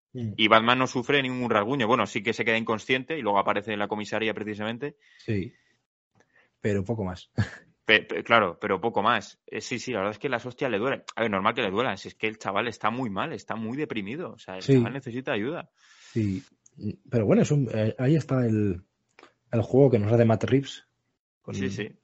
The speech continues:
Speaker 1: con el espectador de, de ver un Batman mucho más humano, mucho más, mu-, mucho menos endiosado, vamos a llamarlo.
Speaker 2: Mm. Pero también reparte bien, ¿eh? Porque la primera escena
Speaker 1: No, no, repar-,
Speaker 2: cuando
Speaker 1: reparte, reparte de puta madre.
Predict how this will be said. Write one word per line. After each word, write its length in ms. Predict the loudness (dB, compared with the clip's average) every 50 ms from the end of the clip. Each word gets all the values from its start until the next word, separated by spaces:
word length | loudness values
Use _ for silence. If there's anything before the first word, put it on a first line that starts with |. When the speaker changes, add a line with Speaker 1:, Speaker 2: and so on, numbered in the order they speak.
| _ _
Speaker 1:
con 140 | _ -2 0
el 200 | 0 2 0 0
espectador 580 | -2 -2 -2 -2 -4 -4 -2 2 2 4 6 6
de, 240 | 4 2 2 -2 -6 _ _ _ -20 -20 _ _ -2
de 80 | 2 4
ver 140 | 6 6 6
un 120 | 6 6
Batman 360 | 4 4 4 4 4 4 4
mucho 200 | 2 2 2 2
más 160 | 0 0 2 2
humano, 300 | 2 2 4 4 4 4
mucho 220 | 2 0 0 0
más, 400 | 0 2 0 0 -2 -6 -10 _ _ _ _ _ _ _ _ _ _ _ _ _ _ _ _ _ _ _ _ -4
mu-, 160 | -2 -2 -2 0
mucho 220 | 0 2 4 6 6
menos 340 | 6 6 4 4 2 -2 -2 0
endiosado, 560 | 2 4 4 4 4 4 4 6 6 6 4
vamos 180 | 4 0 -2 -2
a 40 |
llamarlo. 440 | -2 0 2 2 2 0 0 -4 -8 _ _ _ _ _
Speaker 2:
Mm. 200 | -8 -6 -6 -6 -8 -10 _ _ _ _ _ _ _ _ _ _ _ _ _ _ _ _ -20 -20 -20 -20 _ _ -18 -16 -6 4
Pero 160 | 6 6 6
también 240 | 8 6 6 6 6
reparte 360 | 6 8 8 6 6 6 4
bien, 180 | 4 4 2 0
¿eh? 160 | -2 -6 -8 -6
Porque 240 | -6 -4 -2 0 0
la 100 | 0 0
primera 300 | 0 0 0 2 2 2
escena 280 | 2 4 6 8 10 12
Speaker 1:
No, 80 | 12 12
no, 60 | 12
repar-, 100 | 12 12 10 8 8 8
Speaker 2:
cuando 160 | 8 6 4
Speaker 1:
reparte, 280 | 4 4 2 2 0 0
reparte 400 | 2 2 4 6 6 8 10 12 12
de 100 | 12 12
puta 260 | 10 6 4 4 6
madre. 280 | 8 8 8 8 6